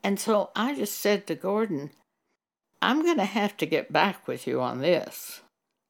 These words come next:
And I began praying. I said, "What do you want me to do about this?" And I was reminded of something that happened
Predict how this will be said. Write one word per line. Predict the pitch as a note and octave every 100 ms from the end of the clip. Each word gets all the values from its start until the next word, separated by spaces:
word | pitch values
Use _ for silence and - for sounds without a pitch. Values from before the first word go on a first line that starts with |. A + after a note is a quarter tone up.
| _ _ _ _ _ _ -
And | F#3 E3
I | G3
began | F#3+ E3+ F3 D3+
praying. | - F3 E3 C#3 - - - _ _ _ _ _ _ _ _ _ -
I | F#3
said, | - D#3+ C3 - _ _ -
"What | G3+ D4+ -
do | A#3
you | G3 G3
want | D#3+ E3 -
me | F3
to | D3
do | - B3 E4
about | - - - -
this?" | - - - - - - _ _ _ _ _ _ _ _ _ _ _ -
And | G3+ F#3+
I | - B3+
was | D4 C#4+ C4+
reminded | A3+ G#3 F3+ F3+ F3 E3+ F3
of | - D3+
something | - G#3 G#3 G3 F#3 F3+ _ - _ _
that | F#3 F#3
happened | - G3 F#3+ F#3 E3+